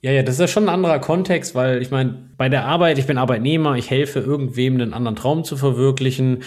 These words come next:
da kriege ich Geld für, um mein anderes Leben zu finanzieren, nämlich mein privates Leben. Also, und, ah, wohl, Energie muss ich auch im Job managen. Also,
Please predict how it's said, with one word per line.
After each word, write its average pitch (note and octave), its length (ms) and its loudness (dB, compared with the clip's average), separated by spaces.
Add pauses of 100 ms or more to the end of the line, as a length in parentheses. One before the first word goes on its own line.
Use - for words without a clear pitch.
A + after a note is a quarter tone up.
(180)
da G#2+ 80 -10
kriege G#2+ 240 -4
ich G#2 100 -10
Geld C#3 280 2
für, B2+ 360 2
um A2+ 140 -2
mein G#2+ 220 0
anderes D3+ 340 0
Leben C#3+ 680 0 (200)
zu C#3 160 -2
finanzieren, C3+ 760 2
nämlich A2 360 -2
mein F#2 100 -4
privates C3 400 -2
Leben. A#2+ 300 0 (280)
Also, B2+ 300 -2 (300)
und, A2+ 260 -8 (460)
ah, A#2 240 -4
wohl, B2 200 0
Energie A#2 360 0
muss C3 200 4
ich A2+ 100 -4
auch A#2 120 -4
im A2+ 100 0
Job B2+ 240 -2
managen. G#2+ 440 -2 (220)
Also, C#3 240 0